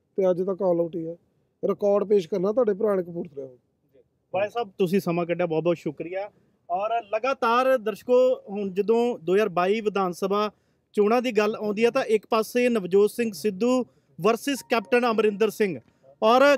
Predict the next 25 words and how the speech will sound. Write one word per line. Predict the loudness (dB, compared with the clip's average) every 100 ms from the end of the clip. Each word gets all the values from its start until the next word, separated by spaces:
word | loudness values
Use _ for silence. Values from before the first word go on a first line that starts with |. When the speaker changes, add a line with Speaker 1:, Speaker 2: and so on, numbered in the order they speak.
| 2
Speaker 2:
ਕਿਤੇ | -2
ਨਾ | 0
ਕਿਤੇ | 0 2 2
ਇਹ | 4 4 4
ਕਿਹਾ | 4 2
ਜਾਣ | 2 2
ਲੱਗਾ | 2 2 4 4
ਹੈ | 2
ਕਿ, | 0 -2 -2
ਅ, | -6 _ _ _ 0 0
ਜਿੰਨੀ | 2 4 4
ਚਿਰ | 6 4
ਤੱਕ | 4 2 4 2 2 _ 2
ਇਹ | 4
ਵਿਵਾਦ | 6 4 2 2
ਚੱਲ | 0 0
ਰਿਹਾ | 2 2
ਹੈ |
ਉਹਦਾ | 2 0
ਫਾਇਦਾ | -2 -4 -2 -2
ਜਿਹੜਾ | 0 -2 0
ਹੈ | -2
ਕਿਤੇ | -4 -4
ਨਾ | -4
ਕਿਤੇ | -4 0 0